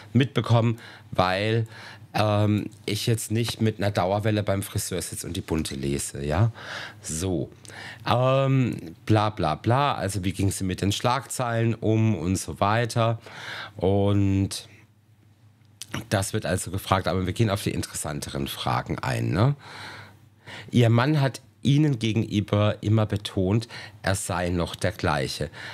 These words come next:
Haben Sie sich in den letzten Jahren verändert? Selbstverständlich. Als ich Olli kennengelernt habe, war ich dreiundzwanzig Jahre jung. Heute bin ich einunddreißig, habe zwei Kinder.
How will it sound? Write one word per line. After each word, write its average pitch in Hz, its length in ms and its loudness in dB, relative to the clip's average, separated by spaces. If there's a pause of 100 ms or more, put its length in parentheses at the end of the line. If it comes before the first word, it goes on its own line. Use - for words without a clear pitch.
(100)
Haben 151 500 0 (260)
Sie 95 280 -2
sich 113 260 -4
in 80 100 -4
den 78 120 0
letzten 87 440 -2
Jahren 71 380 -4
verändert? 113 760 -2 (480)
Selbstverständlich. 139 1160 -2
Als 98 200 -2
ich - 120 -6
Olli 117 180 4
kennengelernt 120 560 2
habe, 113 240 2
war 98 120 2
ich 101 120 -2
dreiundzwanzig 92 760 -2
Jahre 80 300 0
jung. 113 220 2
Heute 110 220 2
bin 92 120 -2
ich - 140 -2
einunddreißig, 95 560 0
habe 92 140 0
zwei 82 220 -4
Kinder. 120 400 0